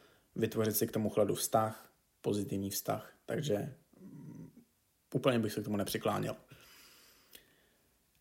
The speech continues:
Ahoj, chci se zeptat, zda otužování není kontraproduktivní k syntéze svalů. Eh, rozhodně ne, ba naopak. Jak jsem mluvil například o těch heat shock proteins a tak dále,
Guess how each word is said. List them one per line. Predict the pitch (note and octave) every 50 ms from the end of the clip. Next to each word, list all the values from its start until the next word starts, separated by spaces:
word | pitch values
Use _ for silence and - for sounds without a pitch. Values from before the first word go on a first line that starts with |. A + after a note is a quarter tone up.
| _ -
Ahoj, | B2 B2+ C#3 C#3+ C3 A2 F#2+ G#2 - - -
chci | - - - - B2
se | - C#3+ C3+
zeptat, | B2 B2 A#2+ - B2+ B2 A#2+ A#2
zda | A#2 A2+ B2 -
otužování | A#2 A2+ - A#2+ A#2 A#2 A#2 A#2 A#2 A2+
není | A2+ A2+ A2+ G#2+
kontraproduktivní | A2 - A2 A2 - - B2 - A#2+ A#2+ A#2+ A#2 - - A#2 A#2 A#2
k | A2+
syntéze | - - A#2+ A#2 A2 A2+ A2+ A2 G#2+ A2
svalů. | G#2 - - G#2 G2+ G2 G2 - A2+ A#2+ - - - - -
Eh, | A2 - G#2+ G#2+ G#2 G#2 G#2 A2 A#2
rozhodně | A#2 A#2 A#2 A#2 C3 B2 A#2+ A2
ne, | G2 G2 F#2+ G2+ A#2+ D#3+ E3+ - - - - - - - - - - - - _ _ _ -
ba | A#2 A#2
naopak. | A#2 A#2+ A#2 G#2+ - - - - - - - _ _ _ _ -
Jak | - A#2 A#2 -
jsem | - B2+ B2+
mluvil | B2+ B2 A#2+ B2 B2 A#2+ A#2+ A#2+
například | A#2 A#2+ A#2 - - - A#2 - A#2+ A2 -
o | -
těch | G#2+ - A#2 A2 G#2+ G#2+ - - - -
heat | A#2+ A#2+ A#2+
shock | - - A#2+ A#2+
proteins | - - A2 G#2+ G#2+ - A2+ A2 G#2+ A2 -
a | -
tak | - - A#2 A2
dále, | G#2+ G#2+ G2 F#2+ G2 G#2+ B2 C3+ D3+